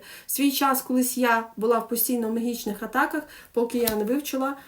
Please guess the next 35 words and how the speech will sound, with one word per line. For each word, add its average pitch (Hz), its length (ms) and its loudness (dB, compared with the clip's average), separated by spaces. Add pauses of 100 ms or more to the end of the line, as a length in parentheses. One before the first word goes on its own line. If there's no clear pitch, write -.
(760)
як 240 300 0
кармічно 247 520 0
вузли 214 360 0
оці 233 240 0
розв'язувати. 220 680 -4
Хто 262 220 -4
хоче, 233 380 0
хто - 180 -2
втомився 247 600 -2
в 202 100 -6
війнах 220 380 -2
постійних, 214 600 -6
оце 208 280 -4
в 202 80 -6
цих - 220 -8
розборках, 220 640 -4
чистки, 220 440 -6
чистки, 233 460 -4
чистки, 240 420 -2
кінця 220 280 -6
краю 208 360 -2
нема, 233 340 -2 (380)
записуйтеся 220 840 -4
на 220 260 -2
регрес, 214 500 -2
там 226 280 -2
ми 214 80 -2
з 214 80 -6
вами 214 240 -2
порозв'язуємо 208 720 -2
кармічні 208 460 -4
вузли 208 380 0
з 294 120 -2
вашими 269 480 0
обідчиками 254 840 0